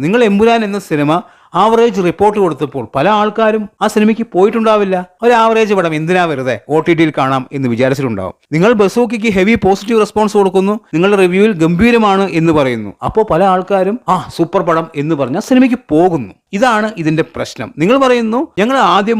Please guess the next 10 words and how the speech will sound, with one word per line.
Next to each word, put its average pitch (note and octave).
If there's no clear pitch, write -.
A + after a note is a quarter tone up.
ഒരു F3
റിവ്യൂ E3
പറയും, E3
പിന്നീട് A3+
അതിന്റെ F3+
തെറ്റുകുറ്റങ്ങൾ F#3
പിന്നീടുള്ള G3+
ഞങ്ങളുടെ G3
വീഡിയോസിലാണ് F3+
പറയുക" C#3+